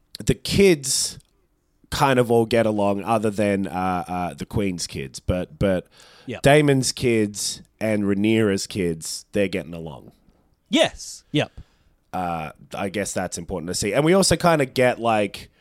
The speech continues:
Speaker 1: a bit of Corlys being nice to those kids. So even though he kinda knows what's up as well, he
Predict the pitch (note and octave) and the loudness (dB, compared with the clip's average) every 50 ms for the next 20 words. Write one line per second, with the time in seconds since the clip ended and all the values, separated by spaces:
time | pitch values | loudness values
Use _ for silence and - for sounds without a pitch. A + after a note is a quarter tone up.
0 | _ _ _ _ _ _ _ _ - B2+ B2 - C3 B2+ A#2+ A2 - - - - | _ _ _ _ _ _ _ _ -4 0 2 4 4 4 4 2 0 -4 -4 0
1 | B2 A#2+ A#2 A2+ G#2+ G#2 G2 - - A2+ G#2+ G2+ F#2+ F#2 F#2 G2 G2 G2+ F#2 - | 2 2 4 4 2 0 0 0 0 2 2 2 0 0 -2 0 0 0 -2 -2
2 | - G#2 F2+ F2+ F2 F2 - - G#2+ F#2 D#2+ D2 - - C#3 F3 F#3+ D#3 B2+ B2 | -4 -4 -2 -2 -2 -4 -4 -6 -6 -6 -4 -4 -2 0 2 4 4 4 2 2
3 | A#2 A2+ G#2+ G2 G#2 G2 - - F#2+ E2+ D#2+ D#2+ D#2+ D#2+ D#2+ E2 D#2 - F2 E2 | 2 0 0 0 -4 -6 -6 -6 -6 -6 -6 -6 -6 -6 -6 -6 -6 -6 -8 -6
4 | - - E2 D#2 - - E2 - E2 D#2+ D#2+ D#2 D2+ D2 D2+ G#2+ B2 A#2+ A#2+ A#2 | -6 -6 -8 -6 -6 -8 -8 -8 -8 -8 -8 -8 -8 -8 -6 -6 -4 -4 -6 -8
5 | G#2 | -10